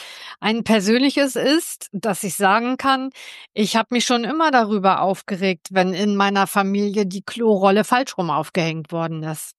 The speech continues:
Ja, das hab ich schon als Kind oder als, als junges Mädchen hab ich schon immer die Klorolle umgedreht und hab mich über den Idioten geärgert, der das gemacht hat.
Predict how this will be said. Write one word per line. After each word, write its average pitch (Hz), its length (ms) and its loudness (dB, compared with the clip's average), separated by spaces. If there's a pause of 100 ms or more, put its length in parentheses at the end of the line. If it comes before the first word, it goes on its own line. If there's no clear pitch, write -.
(500)
Ja, 190 240 2 (280)
das 180 200 0
hab 190 180 4
ich 208 80 0
schon 220 460 0
als 202 500 0 (180)
Kind 302 380 2
oder 185 220 2
als, 180 500 2
als 175 360 -6
junges 208 280 0
Mädchen 226 460 2
hab 202 120 2
ich 208 80 -2
schon 220 140 -2
immer 247 180 0
die 240 120 -4
Klorolle 247 520 2
umgedreht 226 520 -2
und 208 120 0
hab 202 120 2
mich 214 160 -2
über 208 160 0
den 208 180 0
Idioten 202 480 -2
geärgert, 202 500 2
der 226 120 2
das 233 200 0
gemacht 226 400 0
hat. 160 200 -8